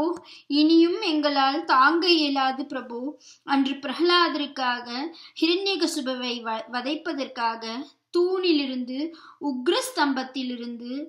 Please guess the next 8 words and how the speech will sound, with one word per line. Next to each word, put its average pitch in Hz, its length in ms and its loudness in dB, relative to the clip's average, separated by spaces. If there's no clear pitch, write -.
ஸ்ரீ 320 300 0
நிருசிம்மராய் 277 920 -2
வெளிப்பட்ட 285 560 -6
பிரபு, 247 560 -10
"குசாசுரன் 311 760 2
அட்டகாசம் 311 760 -2
பொறுக்க 285 380 -6
இயலவில்லையே, 240 800 -6